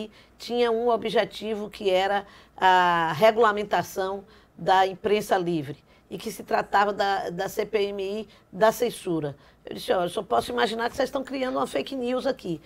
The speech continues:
É uma prática muito comum do P S L, é, é, bolar, na linguagem popular, criar um bordão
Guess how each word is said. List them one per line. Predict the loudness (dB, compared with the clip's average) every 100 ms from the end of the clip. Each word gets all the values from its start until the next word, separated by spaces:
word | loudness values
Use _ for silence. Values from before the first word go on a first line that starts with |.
| -16 -20 0
É | 2
uma | 4 2
prática | 4 2 2 -4
muito | -6 -6
comum | -4 -4 -4 -4
do | -4
P | -4 -2
S | -2 -2 2
L, | 4 4 2 -6 -14 -20 _
é, | 2 6 6 6 2 0 -8 -20 _ -6
é, | -2 -2
bolar, | 2 8 10 10 8 8 0 _ _ _ _
na | -10 -6
linguagem | -6 -2 -2 -2
popular, | -6 -6 -2 -2 -2 -8 _ _
criar | -2 2 6 6 4 0 _ -10
um | -2
bordão | 8 8 8 4 4 4 0